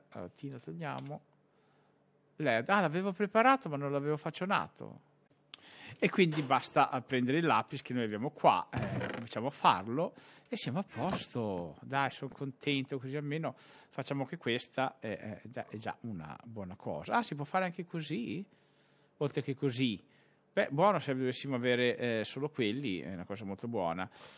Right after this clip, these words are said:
Eh, ma io ne prenderei uno, adesso devo capire anche come cazzo si usa, però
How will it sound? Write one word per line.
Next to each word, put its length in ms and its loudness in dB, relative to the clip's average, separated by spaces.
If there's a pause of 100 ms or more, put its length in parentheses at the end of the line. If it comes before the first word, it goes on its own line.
(200)
Eh, 300 0
ma 180 2
io 100 0
ne 80 -4
prenderei 460 -2
uno, 500 0
adesso 360 -6
devo 120 -4
capire 300 -4
anche 140 -6
come 180 -8
cazzo 240 -8
si 160 -6
usa, 200 -4
però 220 -6